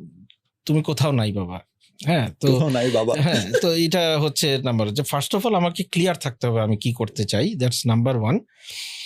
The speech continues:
Speaker 1: আহ, preferably সেই যে জিনিসটা আমি করতে চাচ্ছি সেটা সম্পর্কে আমার জন্য একটা ক্লিয়ার ধারণা থাকে। আহ, যদি ধারণাটা না থাকে তাহলে কি হবে আমি সেটা বলি, যে প্রথমে আপনাকে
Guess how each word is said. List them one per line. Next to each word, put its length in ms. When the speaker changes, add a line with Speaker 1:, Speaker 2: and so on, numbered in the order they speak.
Speaker 1:
আহ, 460
preferably 760
সেই 800
যে 180
জিনিসটা 400
আমি 180
করতে 320
চাচ্ছি 720
সেটা 260
সম্পর্কে 320
আমার 180
জন্য 200
একটা 240
ক্লিয়ার 260
ধারণা 420
থাকে। 280
আহ, 560
যদি 260
ধারণাটা 480
না 260
থাকে 340
তাহলে 300
কি 160
হবে 260
আমি 160
সেটা 240
বলি, 280
যে 120
প্রথমে 400
আপনাকে 500